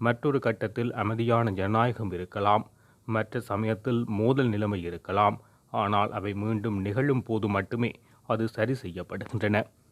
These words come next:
எனவே இந்த ஜனநாயகத்துக்காக நாம் திறந்துள்ள கதவுகளும் பொதுமக்களுக்கு இருக்கும் ஜனநாயக உரிமையை பாதுகாப்பதற்கான நமது கடமையும் ஓரிரு சந்தர்ப்பங்களுக்கு மட்டுப்படுத்தினால் அவை வெறும் நிகழ்வுகளாக மாறிவிடும். ஆனால் அதனை தொடர்ச்சியாக பேணினால்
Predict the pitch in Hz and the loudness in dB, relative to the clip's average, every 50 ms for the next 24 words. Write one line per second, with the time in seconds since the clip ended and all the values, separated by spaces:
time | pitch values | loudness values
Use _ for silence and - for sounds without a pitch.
0 | _ _ - 131 135 156 151 - - - _ _ _ _ _ - - 170 180 175 | _ _ -4 0 2 2 2 0 -2 -6 _ _ _ _ _ -4 0 0 2 2
1 | 170 151 143 135 143 147 143 143 139 131 120 135 120 131 131 120 113 - 127 120 | 2 2 2 2 4 4 4 4 2 0 0 -2 0 2 4 2 2 2 0 2
2 | 117 117 113 107 101 123 120 120 120 120 113 110 104 - - 104 107 113 117 110 | 2 2 2 2 2 0 2 2 4 4 4 2 2 2 2 4 4 4 4 4
3 | 117 127 120 123 135 123 - - - - _ _ _ - - 131 135 160 147 135 | 4 4 4 4 2 0 -6 -14 -20 -20 _ _ _ 4 4 6 8 8 8 6
4 | 123 110 - 127 117 110 - - 120 113 110 - - 113 107 101 104 110 117 120 | 4 4 2 0 0 0 -2 -2 -2 -2 -2 -2 -4 -4 0 2 2 4 4 4
5 | 127 127 120 - 113 104 107 110 110 110 110 110 - - 135 127 135 135 139 120 | 4 2 2 0 0 2 4 4 4 4 4 2 0 2 4 4 4 4 4 2
6 | 120 117 101 - 107 104 101 - - 110 107 104 101 104 104 107 110 101 95 - | 2 2 2 2 0 0 0 0 2 2 2 2 0 -2 -2 -2 -2 -4 -2 0
7 | 104 98 104 104 110 110 113 113 117 117 - - - - - _ _ - 113 120 | 2 2 4 4 4 6 6 6 4 4 0 -8 -20 -20 -20 _ _ -2 2 2
8 | 147 156 156 147 143 139 - 117 113 110 113 107 - 110 110 110 113 107 104 - | 2 2 2 0 -2 -4 -4 -4 -2 -2 -2 0 0 0 0 2 0 0 -2 -4
9 | 110 98 92 98 101 - 110 - 113 107 104 - - 110 107 107 113 117 110 - | -2 -2 -2 -2 -2 -4 -4 -2 -2 -2 -2 -4 -2 2 4 6 6 4 2 -4
10 | - _ _ _ _ - 101 101 113 110 107 113 110 98 101 98 101 98 120 123 | -14 _ _ _ _ -8 -2 0 0 4 4 4 2 2 0 -2 0 2 2 2
11 | 123 117 120 113 110 107 104 - - 107 98 90 85 85 82 85 90 110 107 113 | 2 0 0 2 2 2 2 0 -2 -4 -4 -2 -4 -4 -6 -8 -10 -6 -4 -4
12 | 117 113 - _ _ _ _ _ _ _ - 104 101 104 107 107 104 113 120 - | -4 -6 -8 _ _ _ _ _ _ _ -4 0 2 4 6 6 4 4 2 0
13 | _ _ _ _ - 107 107 101 113 117 113 104 - 147 156 165 156 - - 135 | _ _ _ _ -4 -2 0 2 2 0 0 0 2 2 2 2 0 -2 -2 0
14 | 123 120 113 117 117 107 - 101 98 101 107 123 123 107 78 - | 2 2 2 2 0 -2 -2 -2 -4 -2 0 0 0 -2 -2 -4